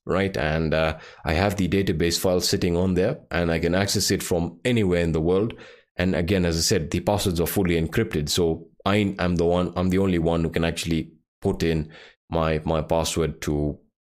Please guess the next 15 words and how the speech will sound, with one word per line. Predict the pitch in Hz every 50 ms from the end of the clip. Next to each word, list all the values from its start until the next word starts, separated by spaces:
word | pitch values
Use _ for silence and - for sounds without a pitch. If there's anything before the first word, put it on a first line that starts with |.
| _ _ _ _ _ _ _ _ _ - - - -
to | - 78
actually | 78 78 - - 82 78 -
access | - 87 85 - - 85 76 - -
that. | - 73 71 -
So, | - - 87 80 80 78 - - - - - - - - - - - _ -
um, | 87 90 92 87 85 82 82
for | 82 - 104 95
password | 98 127 135 127 - 110 -
security, | - 104 - - 107 101 95 - 95 95 90
I | 87 92
know | 95 98 95
I | 92
rambled | 92 98 95 92 90 90 87
a | - 78
lot, | 82 85 92 92 92 - - -